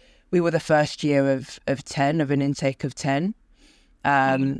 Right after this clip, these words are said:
Speaker 1: and so I think that they were still, like, finding their feet with scheduling. So we didn't get our shoot dates basically. So basically we had, like, two weeks of prep from sort of script being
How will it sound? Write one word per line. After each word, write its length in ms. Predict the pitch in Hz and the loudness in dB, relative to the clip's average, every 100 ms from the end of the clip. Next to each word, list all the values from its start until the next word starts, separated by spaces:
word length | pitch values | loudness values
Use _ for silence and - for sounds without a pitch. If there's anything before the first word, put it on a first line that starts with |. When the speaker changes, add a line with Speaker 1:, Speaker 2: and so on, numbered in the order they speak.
| - | -4
Speaker 1:
and 180 | 139 143 | -2 -2
so 180 | 147 139 | 0 2
I 100 | 139 | 0
think 280 | - 143 - | -2 -6 0
that 220 | 135 - | 0 2
they 160 | 139 | -2
were 140 | 135 139 | 0 -4
still, 380 | - 143 135 135 | -4 -2 0 2
like, 240 | 135 - | 0 0
finding 460 | - 139 139 139 139 | -2 0 2 2 0
their 140 | 131 | -2
feet 340 | - 143 131 - | -4 -4 -4 -2
with 420 | 135 131 123 - _ _ | -2 -2 -4 -16 _ _
scheduling. 760 | - 160 151 143 135 123 131 - _ _ _ _ | -4 -4 0 0 2 0 -4 -10 _ _ _ _
So 200 | - 156 | -2 0
we 180 | 151 180 | 2 2
didn't 280 | 180 170 104 | 2 0 2
get 160 | 156 | 2
our 120 | 139 143 | 2 -2
shoot 360 | - 170 139 | -2 -4 0
dates 720 | 143 135 123 _ _ - - _ _ _ _ _ _ _ _ - - - _ 143 | 2 2 0 _ _ -20 -20 _ _ _ _ _ _ _ _ -20 -20 -20 _ -4
basically. 760 | 165 151 - - 156 151 139 135 _ - | 2 2 0 -6 -2 0 0 -2 _ -8
So 120 | - | -2
basically 340 | 180 214 - 170 | 2 2 2 0
we 100 | 160 | 0
had, 200 | 151 - | -2 0
like, 220 | 135 _ | -2 _
two 180 | - 135 | 0 2
weeks 220 | 131 - | 2 -2
of 80 | 131 | -6
prep 300 | - 98 - - _ - | -2 -4 -4 -20 _ -8
from 200 | 147 151 | 0 0
sort 200 | 156 - | 2 0
of 300 | 135 - - _ - | -2 -6 -20 _ -16
script 480 | - - 160 - - | -12 0 0 0 -2
being 460 | 147 143 139 135 | 0 2 2 0